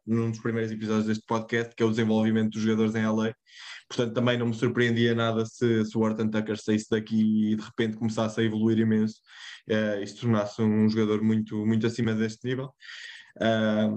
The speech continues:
mas, de facto, este ano não tem sido o melhor ano para ele. Ah, o Austin Reaves tem, tem, tem mostrado, eh, umas coisas muito, bastante interessantes e depois o, talvez o talento mais interessante que esta equipa tem é o Malik Monk,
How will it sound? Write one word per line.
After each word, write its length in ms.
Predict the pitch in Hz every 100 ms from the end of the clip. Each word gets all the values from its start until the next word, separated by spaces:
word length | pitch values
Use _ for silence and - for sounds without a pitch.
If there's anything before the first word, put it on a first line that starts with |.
| 104
mas, 360 | 107 113 104 -
de 60 | -
facto, 300 | 110 110 123
este 180 | 110 117
ano 100 | 113
não 160 | 113
tem 160 | 110 113
sido 200 | 113 113
o 40 |
melhor 220 | 113 110
ano 180 | 110 110
para 140 | 110 117
ele. 220 | 117 123 - - - - _ -
Ah, 340 | 113 110 107 107 107 - -
o 140 | 143
Austin 280 | 151 151 143
Reaves 300 | 139 131 113
tem, 340 | 131 123 117
tem, 320 | 117 127 123 110
tem 120 | 123
mostrado, 580 | 117 120 117 117 113 107
eh, 480 | 113 113 113 107 -
umas 140 | 113 113
coisas 200 | 117 110
muito, 220 | 113 110
bastante 340 | 120 113 117 120
interessantes 480 | 117 - 151 151 143
e 200 | 147 143
depois 280 | 147 147 131
o, 300 | 131 123 123
talvez 340 | - 127 127 123
o 60 |
talento 320 | - 127 123 123
mais 180 | 123
interessante 380 | 117 110 - 117
que 60 | 127
esta 180 | 123 135
equipa 260 | 135 131
tem 220 | 127 123
é 60 | 117
o 80 | 117
Malik 340 | 113 110 110
Monk, 260 | 110 107